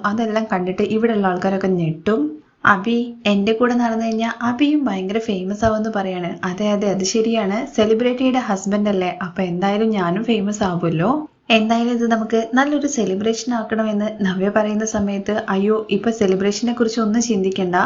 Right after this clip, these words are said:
സെലിബ്രേഷൻ എന്തെങ്കിലും നടത്തണമെന്നുണ്ടെങ്കിൽ നമ്മൾ ചെന്നിട്ട് ആദർശേട്ടന്റെ കയ്യിൽ നിന്ന് പണം എരന്ന് മേടിക്കണം. അപ്പോ കാരണം എന്താന്നുള്ള കാര്യവും പറയേണ്ടി വരും."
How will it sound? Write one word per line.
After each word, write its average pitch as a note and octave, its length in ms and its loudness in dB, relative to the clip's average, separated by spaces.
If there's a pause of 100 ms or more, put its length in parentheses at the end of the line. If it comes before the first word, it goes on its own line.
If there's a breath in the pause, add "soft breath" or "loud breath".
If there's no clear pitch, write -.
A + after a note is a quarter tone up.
(480 loud breath)
സെലിബ്രേഷൻ C4+ 500 2
എന്തെങ്കിലും A3+ 280 0
നടത്തണമെന്നുണ്ടെങ്കിൽ G3+ 800 2 (120)
നമ്മൾ G#3 300 2
ചെന്നിട്ട് G#3 560 2
ആദർശേട്ടന്റെ A3 760 0
കയ്യിൽ F#3+ 220 2
നിന്ന് F#3+ 240 2 (140)
പണം G3 360 2
എരന്ന് F3+ 320 2
മേടിക്കണം. E3+ 520 2 (440 loud breath)
അപ്പോ F3+ 200 0 (140)
കാരണം B3 500 2
എന്താന്നുള്ള G#3 420 2
കാര്യവും G3 440 0
പറയേണ്ടി F3 400 2
വരും." F3 280 2